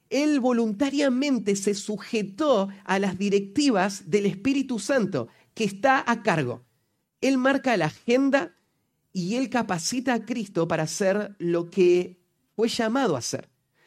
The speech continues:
Así que el Espíritu Santo es el que le lleva a Cristo hacia el desierto.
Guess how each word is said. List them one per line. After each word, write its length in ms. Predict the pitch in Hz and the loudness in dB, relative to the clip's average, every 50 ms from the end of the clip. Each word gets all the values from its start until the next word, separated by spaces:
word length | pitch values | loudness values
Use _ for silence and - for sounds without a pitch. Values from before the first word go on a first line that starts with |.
| _ - | _ -8
Así 240 | - 165 - 262 233 | -6 -4 -2 -2 -2
que 80 | 254 233 | 0 0
el 80 | 190 | 0
Espíritu 380 | 175 185 220 247 254 - 220 196 | 0 0 0 -4 -4 -2 -4 -4
Santo 420 | - 226 214 233 226 233 240 233 | -2 -2 -2 0 2 2 2 2
es 160 | 214 196 202 | 2 2 0
el 140 | 226 214 196 | -2 -2 -2
que 120 | 202 196 175 | 0 0 0
le 120 | 165 160 | 0 0
lleva 400 | 165 - - 247 214 180 147 139 | -2 -2 0 0 2 2 2 0
a 80 | 143 - | -2 -2
Cristo 500 | 165 151 151 156 - 170 170 185 196 - - | -6 -6 -6 -6 -2 0 0 0 0 -4 -6
hacia 280 | 165 165 - - 175 | -6 -6 -4 -2 -2
el 80 | 165 151 | -2 -2
desierto. 600 | 156 147 - - 170 151 131 - - - - | -2 -4 -4 -2 -2 -2 -2 -4 -6 -14 -20